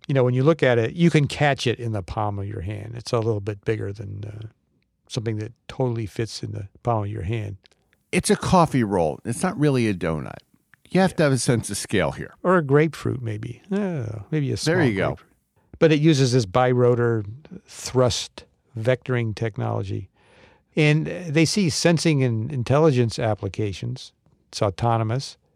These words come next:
Speaker 1: It uses the Qualcomm Snapdragon processor. It's a very,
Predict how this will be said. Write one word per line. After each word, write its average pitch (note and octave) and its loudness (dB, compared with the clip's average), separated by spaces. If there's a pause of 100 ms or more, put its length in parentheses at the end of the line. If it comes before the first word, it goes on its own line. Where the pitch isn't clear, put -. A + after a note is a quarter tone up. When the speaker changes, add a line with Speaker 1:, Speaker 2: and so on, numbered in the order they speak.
(160)
Speaker 1:
It B2+ 0
uses B2+ 4
the A#2+ 2
Qualcomm B2 2
Snapdragon A#2+ 2
processor. A#2 -2
It's A2 -12
a A2 -4
very, G#2 -2